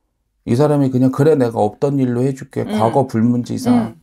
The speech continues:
Speaker 2: 구십 프로야,
Speaker 1: 어.
Speaker 2: 그거.
Speaker 1: 내가 너의 죄를 사하노라." 해줄게. 들어와.
Speaker 2: 근데 어떤데요?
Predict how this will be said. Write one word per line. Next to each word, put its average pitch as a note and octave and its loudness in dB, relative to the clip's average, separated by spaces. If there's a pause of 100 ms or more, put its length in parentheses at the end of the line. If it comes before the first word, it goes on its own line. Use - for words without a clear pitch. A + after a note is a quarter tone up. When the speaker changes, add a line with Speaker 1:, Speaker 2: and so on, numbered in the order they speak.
Speaker 2:
구십 B3+ -6
프로야, F#3+ -6
Speaker 1:
어. A2+ -8
Speaker 2:
그거. A#2+ -8 (300)
Speaker 1:
내가 C#3+ 4
너의 C3 4
죄를 B2+ 0
사하노라." C#3+ -4
해줄게. C3+ -6
들어와. A2 -6 (1400)
Speaker 2:
근데 G#3 -8
어떤데요? F#3 -14